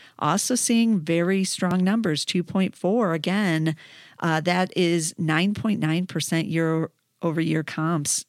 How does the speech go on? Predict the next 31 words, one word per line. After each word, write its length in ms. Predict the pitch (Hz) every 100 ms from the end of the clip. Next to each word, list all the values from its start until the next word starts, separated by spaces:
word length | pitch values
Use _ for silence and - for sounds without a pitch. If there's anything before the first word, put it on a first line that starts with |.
| -
for 120 | 175
the 100 | 151
month 220 | 151 147
of 80 | 143
May. 460 | 151 156 156 156 147 - - _ -
That's 400 | 156 165 - 165
really 300 | 160 160 151
strong. 560 | - 156 151 156 151 - _ _ _ _ _ - -
So 160 | -
year 160 | 196 220 -
to 60 |
date, 260 | 214 214 -
these 140 | 190
shares 320 | - 185 185
up 160 | 175 170
seventeen 580 | - 170 185 180 196 165
point 280 | - 170 -
six 300 | - 196 -
percent. 600 | 170 147 165 165 165 - - - -
They 160 | 185 175
lost 360 | 175 220 269
some 100 | 233
of 60 | 214
their 140 | 214
mojo 480 | 190 180 226 214 160
as 120 | 151
everybody 280 | 160 160 156
started 320 | - 165 151
panicking 540 | - 170 170 180 160 156
about 240 | 160 170 -
apparel 640 | - 170 170 170 165 -